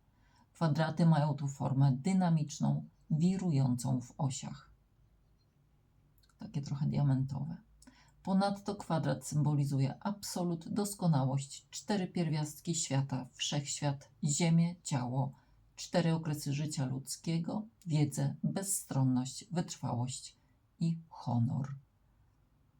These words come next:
Kwadraty znajdujące się w otoczeniu figur złożonych z trzech kropek, które to symbole, są symbolami miejsc mocy, które są miejscami dużej koncentracji energii przyrody, tak ziemskiej, jak i kosmicznej.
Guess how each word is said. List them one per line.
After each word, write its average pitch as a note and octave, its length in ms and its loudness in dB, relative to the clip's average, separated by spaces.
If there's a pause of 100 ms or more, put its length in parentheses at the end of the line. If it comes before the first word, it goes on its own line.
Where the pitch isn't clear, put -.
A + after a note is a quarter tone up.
(500)
Kwadraty D#3+ 460 0
znajdujące D3 680 2
się C#3+ 140 0
w C#3 80 -2
otoczeniu D3 540 2
figur C#3+ 440 0
złożonych C#3+ 580 2
z - 80 -18
trzech - 380 -4
kropek, D#3 580 -4 (460)
które F3 260 0
to F3 120 -4
symbole, F3 460 2
są - 200 -8
symbolami D#3 800 2 (160)
miejsc C#3 520 0
mocy, C#3+ 500 2 (380)
które C#3+ 280 0
są D3 200 0
miejscami D3+ 800 0 (260)
dużej F3+ 540 0
koncentracji F#3 960 -2
energii C3+ 680 4 (480)
przyrody, D3 540 0
tak C3+ 260 -4
ziemskiej, - 800 -2
jak A#2+ 280 -2
i - 220 -4
kosmicznej. - 880 -6